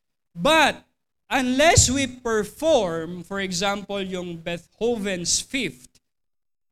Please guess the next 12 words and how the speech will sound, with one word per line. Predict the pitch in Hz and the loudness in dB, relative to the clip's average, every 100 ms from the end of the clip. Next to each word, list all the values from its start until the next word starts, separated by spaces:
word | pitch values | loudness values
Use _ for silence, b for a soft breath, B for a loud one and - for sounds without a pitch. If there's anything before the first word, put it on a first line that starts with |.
| _ _ _ _ _ - | _ _ _ _ _ -10
hindi | 240 269 262 | -6 -4 -2
to | 254 | 0
magiging | 247 240 214 247 | 0 -2 -6 -4
excellent | 233 262 - 247 208 156 156 - _ _ _ 294 | -2 0 2 2 0 -4 -4 -14 _ _ _ 0
kung | 320 | 2
hindi | 294 294 254 294 277 | 4 2 2 2 4
nakatune | 262 247 233 - 285 254 180 185 190 190 _ - | 2 2 0 0 2 2 0 -2 -6 -8 _ -4
yung | 247 254 | -2 2
ating | 254 262 277 269 | 2 2 2 2
mga | 262 254 240 277 | 2 0 -2 -2
instruments | 269 - 254 233 214 190 190 180 - - _ - | -2 -2 -2 -2 -2 -2 -4 -4 -4 -6 _ -2
sa | - 254 240 233 226 | 2 4 4 2 -4